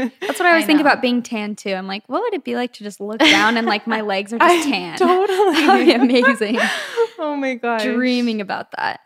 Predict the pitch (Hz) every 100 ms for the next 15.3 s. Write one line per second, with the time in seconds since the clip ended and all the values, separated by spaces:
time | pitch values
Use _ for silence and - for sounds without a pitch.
0 | _ _ - _ _ 294 285 330 247 226
1 | 254 269 302 311 277 - - _ 202 _
2 | 214 254 240 247 226 247 226 226 208 196
3 | 190 - 175 175 175 156 - 123 220 220
4 | 226 220 196 - - 190 - - 175 -
5 | 208 - 175 - - - _ _ _ _
6 | _ _ _ - 185 175 175 180 - 208
7 | - 165 - _ _ - _ 202 180 185
8 | 185 196 - 294 294 285 262 247 226 214
9 | 196 180 _ 208 214 202 185 180 185 175
10 | 165 175 165 156 - - 254 269 370 311
11 | 247 214 202 208 208 208 220 233 240 _
12 | _ _ - - 196 190 190 202 - -
13 | 170 - 226 247 247 _ _ _ _ 208
14 | 196 202 208 - 190 180 180 170 180 233
15 | 247 208